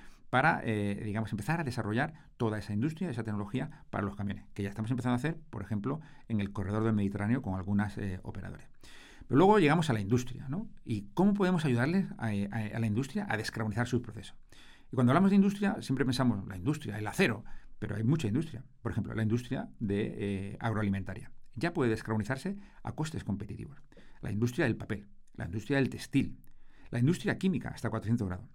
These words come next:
Estamos investigando en cómo almacenar energía, en este caso no eléctrica, sino energía de calor. Porque muchas industrias lo que utilizan es, eh, vapor. Por lo tanto,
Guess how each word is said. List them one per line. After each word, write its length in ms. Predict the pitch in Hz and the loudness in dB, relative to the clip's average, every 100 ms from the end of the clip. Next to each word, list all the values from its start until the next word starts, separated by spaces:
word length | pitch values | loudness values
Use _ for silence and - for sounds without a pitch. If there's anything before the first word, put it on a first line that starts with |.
| - - - | -20 -20 -14
Estamos 240 | - 123 127 | -2 2 4
investigando 680 | 135 120 120 120 135 156 202 - - | 4 4 4 4 4 2 -2 -12 -4
en 320 | - 113 107 | 2 4 4
cómo 240 | 101 139 165 | 4 4 4
almacenar 420 | 160 - 127 139 | 4 4 4 6
energía, 520 | 135 120 - 156 202 - | 4 2 2 0 0 -2
en 80 | 120 | -4
este 160 | - 117 | -2 -4
caso 180 | 123 | -2
no 80 | 131 | 0
eléctrica, 400 | 165 - 185 226 - - | 0 -2 -6 -6 -10 -6
sino 320 | - 117 110 | 2 4 4
energía 400 | 107 - 147 147 | 0 0 0 2
de 100 | 113 | 0
calor. 320 | 101 117 - - - - - - | 0 0 -2 -10 -18 -18 -12 -6
Porque 160 | 101 | 2
muchas 200 | 120 127 | 2 4
industrias 360 | 143 160 156 202 | 4 4 2 -2
lo 60 | |
que 40 | 151 | 0
utilizan 320 | 110 117 135 | 0 2 0
es, 140 | 156 - - | -2 -4 -4
eh, 240 | 101 98 98 | -2 -2 -4
vapor. 400 | 95 131 139 - - - - - - | -2 0 0 -2 -14 -16 -16 -14 -10
Por 120 | 92 | -6
lo 40 | |
tanto, 300 | 98 104 147 | -4 -2 -2